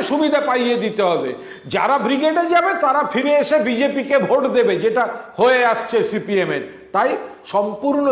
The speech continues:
দিশাহীন, তাৎপর্যহীন, প্রাসঙ্গিকতাহীন। সিপিএম আগে বিজেপিতে চলে যাওয়া ভোটগুলো ফিরিয়ে আনুক,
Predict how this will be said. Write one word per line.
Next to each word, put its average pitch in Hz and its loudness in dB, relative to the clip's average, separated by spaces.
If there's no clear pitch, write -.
দিশাহীন, 233 0
তাৎপর্যহীন, 240 0
প্রাসঙ্গিকতাহীন। 277 0
সিপিএম 254 0
আগে 277 2
বিজেপিতে 254 0
চলে 269 4
যাওয়া 294 2
ভোটগুলো 254 0
ফিরিয়ে 311 2
আনুক, 196 -2